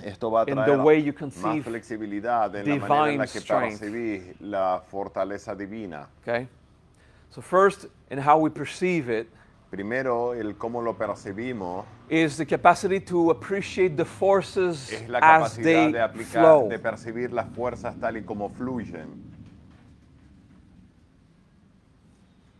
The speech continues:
Speaker 2: Phaleg.
Speaker 1: Phaleg.
Speaker 2: Show me
Speaker 1: Sh-, mostrame
Speaker 2: the convection of the universe.
Speaker 1: la convección del universo.
Speaker 2: Show me the forces
Speaker 1: Las fuerzas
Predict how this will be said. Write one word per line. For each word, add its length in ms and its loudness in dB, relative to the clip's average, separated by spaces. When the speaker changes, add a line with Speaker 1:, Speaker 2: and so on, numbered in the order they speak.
Speaker 2:
Phaleg. 600 4
Speaker 1:
Phaleg. 640 -4
Speaker 2:
Show 500 2
me 300 -8
Speaker 1:
Sh-, 240 -20
mostrame 1000 -4
Speaker 2:
the 80 -16
convection 600 -4
of 80 -6
the 80 -10
universe. 560 -8
Speaker 1:
la 180 -4
convección 920 -6
del 180 -6
universo. 720 -8
Speaker 2:
Show 180 -2
me 140 -2
the 80 0
forces 880 -4
Speaker 1:
Las 220 -6
fuerzas 800 -4